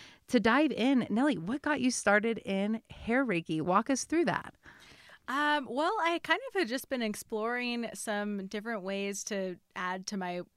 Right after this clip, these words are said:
Speaker 2: wellness toolbox, just for my own personal well-being, really. Um, I was, you know, going through my own healing cycle from
Speaker 1: Yeah.
Speaker 2: trauma and just seeking out any self-help, eh,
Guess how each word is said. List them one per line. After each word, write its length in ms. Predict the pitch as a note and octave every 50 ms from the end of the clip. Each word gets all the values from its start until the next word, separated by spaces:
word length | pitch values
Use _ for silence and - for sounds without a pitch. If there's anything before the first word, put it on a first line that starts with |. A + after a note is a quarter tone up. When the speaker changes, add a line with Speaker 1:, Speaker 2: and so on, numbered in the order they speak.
| _ -
Speaker 2:
wellness 440 | G3+ A3 G3+ G3+ G#3 G#3 G3+ G3 -
toolbox, 500 | - - G#3 G3+ F3+ G3+ F#3+ G3 - -
just 220 | D4 F4 E4+ - - _ _ -
for 160 | - B3 A#3
my 300 | A#3 A3+ G#3 G#3 G#3 G3+
own 160 | E3+ A3 A3 G#3+
personal 420 | - D4 E4+ - - D#4 A#3 G#3
well-being, 480 | G3 F#3 F3+ F3+ F3+ F3+ F3 F3 F3 F#3
really. 420 | G#3+ B3+ C4+ C4 G#3+ G#3 G3+ G3+ - - - - - - _ _ -
Um, 560 | G3+ G3+ G3 F#3+ F#3 F#3 F3+ F3 F3+ F3+ - - -
I 580 | - F#3 F#3+ F#3+ F#3+ G3 G3 G3 G3 G3 G3 -
was, 440 | - F#3+ F#3+ F#3+ F#3 F3+ - - - - _ _ _ _
you 240 | - G3+ G#3+ G#3 G3
know, 260 | F#3 F3+ F#3+ G3 G3 - _ _ - -
going 320 | G#3 F#3+ F#3+ F#3+ G3 G3+
through 220 | G3 F#3+ F#3+ F#3 F#3
my 220 | F#3 F3 F3 - F3+
own 360 | F#3 F#3 F#3 F#3+ F#3+ F#3+ F#3+ - -
healing 420 | - - G3+ G3 F#3+ F#3+ F#3+ G3
cycle 360 | - G3+ F#3 F#3 - F#3+ F#3
from 200 | F3+ - F#3 F#3+ A3
Speaker 1:
Yeah. 80 | A#3+
Speaker 2:
trauma 540 | A3 F3+ F3 F3+ F#3 G3 G#3+ A#3 B3 A#3+ -
and 480 | - F#3+ F#3 F3 F3 F3 F3 F3 E3+ - - _ _ _ _ _
just 320 | - F#3+ F3+ E3+ - - -
seeking 340 | - A3 G3 - G#3 G3 F#3+
out 260 | F3+ F3+ F3 E3+ - -
any 420 | G3+ A3 A#3 A#3+ A#3+ A#3+ A#3 A3+ - - - - - _ _
self-help, 760 | - - - G3 E3 E3 - - F4 D4 C4 B3+ C4 B3+ B3
eh, 60 | B3+